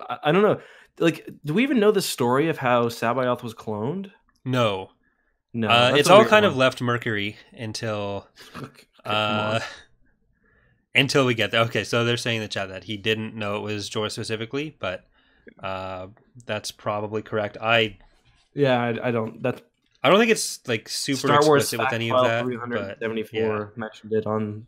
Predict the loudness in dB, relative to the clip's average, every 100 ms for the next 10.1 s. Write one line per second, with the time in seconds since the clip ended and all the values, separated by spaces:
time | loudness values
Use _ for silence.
0 | -14 -6 -6 -6 -10 -12 -18 _ -20 -20
1 | _ _ _ _ -2 -2 0 -4 -6 _
2 | _ _ _ _ _ _ _ _ _ _
3 | _ _ _ _ _ _ _ 0 2 4
4 | 2 0 -4 0 4 4 4 2 2 2
5 | 0 -2 0 0 0 -4 -4 -8 -12 -12
6 | -14 -12 -10 -10 -10 -12 -12 -12 -12 -14
7 | -14 -12 -14 -16 _ -4 2 2 0 -4
8 | 0 2 2 0 _ _ _ 4 4 6
9 | 4 4 2 2 2 2 0 0 0 -2